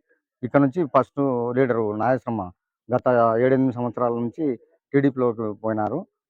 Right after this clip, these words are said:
వాళ్ళంతా టీడీపీ ప్రమేయం వల్ల ఇది మేనేజర్ లేంగా చూసి లక్ష రూపాయలు డ్రా చేసుకోవడం జరిగింది. ఒక ముప్పై, ముప్పై రెండు వేలు బ్యాంకులో ఉంది. ఇంకా లక్ష రూపాయలు డ్రా చేసుకున్నట్టు మేము ఆధార్తో సహా పూర్తిగా ఇందులో ఈ యొక్క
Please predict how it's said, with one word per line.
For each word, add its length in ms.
వాళ్ళంతా 260
టీడీపీ 360
ప్రమేయం 440
వల్ల 320
ఇది 240
మేనేజర్ 460
లేంగా 220
చూసి 480
లక్ష 240
రూపాయలు 220
డ్రా 140
చేసుకోవడం 380
జరిగింది. 340
ఒక 220
ముప్పై, 280
ముప్పై 200
రెండు 160
వేలు 160
బ్యాంకులో 340
ఉంది. 160
ఇంకా 280
లక్ష 200
రూపాయలు 240
డ్రా 120
చేసుకున్నట్టు 640
మేము 280
ఆధార్తో 640
సహా 140
పూర్తిగా 540
ఇందులో 480
ఈ 260
యొక్క 200